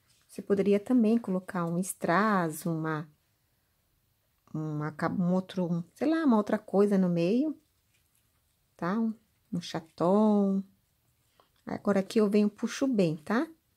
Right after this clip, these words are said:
Pra ficar bem preso. Minha tiara de dentinho,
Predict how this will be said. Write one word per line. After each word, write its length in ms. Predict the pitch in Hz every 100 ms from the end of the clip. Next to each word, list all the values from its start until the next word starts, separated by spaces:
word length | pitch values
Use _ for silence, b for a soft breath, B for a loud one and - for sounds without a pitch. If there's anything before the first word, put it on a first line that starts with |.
| _ _ -
Pra 100 | -
ficar 220 | - 185
bem 240 | 180 277
preso. 560 | 320 208 156 170 - 208 _ _ _ _ _ _ _ _ _ _ _ _ _ _ 208
Minha 120 | 185
tiara 320 | - 185 180
de 140 | 185 180
dentinho, 720 | 175 190 - - 254 233